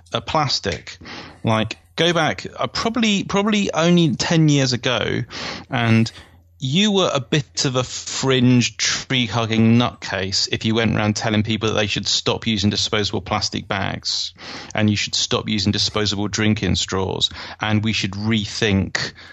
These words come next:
what we make tampon applicators out of. You, like, nobody cared. But now you can't say that.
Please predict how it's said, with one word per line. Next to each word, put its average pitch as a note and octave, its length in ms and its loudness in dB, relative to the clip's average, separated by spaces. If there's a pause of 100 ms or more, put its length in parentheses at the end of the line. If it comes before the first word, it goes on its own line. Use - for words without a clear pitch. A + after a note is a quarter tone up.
(140)
what G#2+ 200 0
we G#2 120 0
make G2 380 2
tampon G#2 600 0
applicators F#2+ 640 -6
out F2+ 240 -2
of. F#2 100 -6
You, C3 220 2
like, A#2 240 0
nobody C#3 840 2
cared. F2+ 600 -4
But A#2+ 100 2
now D#3 640 2 (280)
you - 80 -8
can't G2+ 240 0
say F2+ 220 -2
that. F#2 360 -2